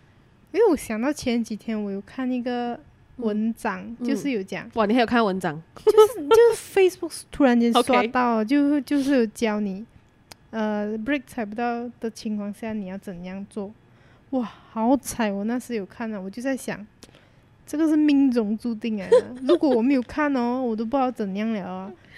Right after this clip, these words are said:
Speaker 1: 就是他有教，
Speaker 2: 哎呀。
Speaker 1: 就是可能那个，
Speaker 2: 嗯。
Speaker 1: 那个牙你要慢慢这样拉上来。
Speaker 2: 对，对，对。
Speaker 1: 然后我就讲，反正都是死了的咯，
Speaker 2: 嗯。
Speaker 1: 我不如 try 一下咯。
Speaker 2: 嗯，嗯，嗯。
Speaker 1: 我就慢慢拉，拉，拉，拉，真的是停了。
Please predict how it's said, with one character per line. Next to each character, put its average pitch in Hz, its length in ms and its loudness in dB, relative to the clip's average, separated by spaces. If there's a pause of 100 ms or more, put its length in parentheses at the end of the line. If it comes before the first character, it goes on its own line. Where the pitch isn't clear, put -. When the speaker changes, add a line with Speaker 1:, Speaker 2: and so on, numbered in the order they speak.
(100)
Speaker 1:
就 320 120 0
是 339 100 2
他 294 180 0
有 247 140 2 (140)
教， 233 160 4
Speaker 2:
哎 226 60 2
呀。 - 20 -4
Speaker 1:
就 254 120 -2
是 269 200 -2
可 - 180 -4
能 202 180 -4
那 220 100 -4
个， 233 340 -4
Speaker 2:
嗯。 214 100 -8 (440)
Speaker 1:
那 247 100 -6
个 269 100 -2
牙 214 300 -4
你 214 100 -6
要 208 100 -6
慢 226 160 -6
慢 247 180 -4
这 247 60 -4
样 208 140 -4
拉 180 160 -10
上 202 240 -8
来。 196 180 -10 (220)
Speaker 2:
对， 277 160 -10
对， 285 180 -10
对。 277 80 -10
Speaker 1:
然 - 20 -4
后 226 60 0
我 226 40 0
就 254 100 0
讲， 226 180 -2
反 208 200 -8
正 254 160 -4
都 240 120 -2
是 254 160 -8
死 208 360 -14
了 185 200 -10
的 185 120 -12
咯， 196 200 -14 (140)
Speaker 2:
嗯。 240 80 -10
Speaker 1:
我 220 80 -4
不 214 140 -2
如 247 160 2
try 233 360 -2
一 240 80 -2
下 220 280 -4
咯。 220 180 -4
Speaker 2:
嗯， 233 240 -8
嗯， 214 260 -12
嗯。 214 140 -14
Speaker 1:
我 214 60 -6
就 226 120 0
慢 247 160 2
慢 254 160 2
拉， 233 140 -2
拉， 220 160 -4
拉， 214 160 -4
拉， 214 220 -4
真 240 180 -4
的 240 100 0
是 254 140 -4
停 220 300 -8
了。 208 100 -16